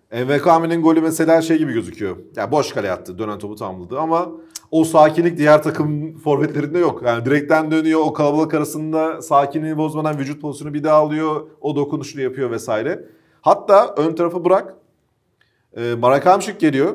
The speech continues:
orta sahadan. Bir topsuz koşu yapıyor. Yaptığı gol vuruşu, kimsede öyle bir santrafor vuruşu yok. Diğer rakiplerde, e, santraforların da öyle bir gol vuruşu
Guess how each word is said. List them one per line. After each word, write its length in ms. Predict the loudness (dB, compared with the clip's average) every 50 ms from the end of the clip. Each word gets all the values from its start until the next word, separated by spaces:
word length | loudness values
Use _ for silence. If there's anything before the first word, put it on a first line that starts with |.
| -6 -2
orta 280 | 0 0 0 0 -2 -4
sahadan. 560 | -2 0 0 2 2 0 -2 -4 -8 -16 -20 _ _ _ _ _ _ _ _
Bir 140 | -16 -14 -8
topsuz 300 | -4 -4 -4 -4 -6 -4
koşu 240 | -4 -2 0 0 0
yapıyor. 440 | 0 0 0 -2 0 0 0 -2 -4 -8 -14 -20 -20 _ _ _ _ _ _ _ _ _ _ -2
Yaptığı 340 | 2 2 2 2 4 4
gol 180 | 4 6 6 6
vuruşu, 580 | 6 4 2 0 0 0 0 0 0 -2 -6 -12 -20 -20 _ _ _ _ _ -12
kimsede 360 | -10 -8 -8 -4 -2 0 2
öyle 140 | 4 4 2
bir 60 | 2
santrafor 480 | 2 0 0 0 -2 -4 -6 -6 -6
vuruşu 460 | -6 -8 -10 -8 -6 -6 -6 -4 -2 -2
yok. 240 | -2 -2 -4 -10 -18 -20 _ _ -20 -14 -6
Diğer 240 | -2 0 2 2 2
rakiplerde, 720 | 0 -2 -4 -8 -6 -4 -2 -2 -2 -2 -4 -4 -4 -8 -14 -20 -20 _ _ _ _ _ _ _ -8
e, 320 | -6 -4 -2 -2 -2 -2 -2
santraforların 720 | 0 2 2 2 2 2 0 2 2 2 2 2 0 0 0
da 40 | 0
öyle 140 | 2 2
bir 60 | 2 2
gol 160 | 4 2 2
vuruşu 400 | 2 0 -2 -4 -6 -10 -12